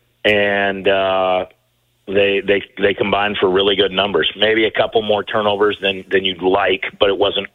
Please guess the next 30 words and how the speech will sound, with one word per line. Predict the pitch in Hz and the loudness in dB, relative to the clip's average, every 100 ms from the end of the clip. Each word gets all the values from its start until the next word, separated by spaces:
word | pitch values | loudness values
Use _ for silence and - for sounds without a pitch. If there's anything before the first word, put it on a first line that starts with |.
| - | -2
awful. | 104 101 - 87 92 - - - - _ | 0 -2 0 0 0 -8 -20 -20 -20 _
Um, | - 98 95 92 90 90 - _ _ _ _ _ _ - | -2 0 0 0 -2 -8 -16 _ _ _ _ _ _ -2
and | 113 | 0
you | 120 | 2
can | 135 | 0
attest | 113 - 104 - | 0 0 -2 0
those | 101 92 | -2 0
turnovers | 104 98 95 98 - | 0 0 0 0 0
to, | 95 - - 90 - - - - - | -2 -2 -6 -8 -10 -14 -12 -8 -2
they | 101 | 0
haven't | 127 107 | 0 -2
really | 107 - - | -2 -2 -2
played | - 131 | -4 -2
with | 143 - | 0 -2
these | 78 73 | -6 -2
guys. | 87 76 67 | 0 0 -2
Gilyard | 67 139 170 87 82 | 0 2 2 0 -2
has. | 80 82 - - - - | 0 -2 -4 -10 -16 -10
Scottie | - 151 208 | -2 0 0
Pippen | - 165 160 | 0 -2 0
had | 117 95 | -4 0
played | 113 87 80 | -2 -2 -4
one | 95 120 123 | -2 0 0
game, | 90 110 - - _ _ _ - - - _ | 0 0 -2 -6 _ _ _ -20 -20 -20 _
and | 107 104 98 - | 0 2 -2 0
for, | 104 98 95 87 - | 2 2 0 -4 -4
you | |
know, | 98 87 - _ _ | 0 0 -4 _ _
mop-up | 113 110 120 - 95 - | -2 0 0 0 -4 -2
time. | 95 80 76 | -2 -2 -4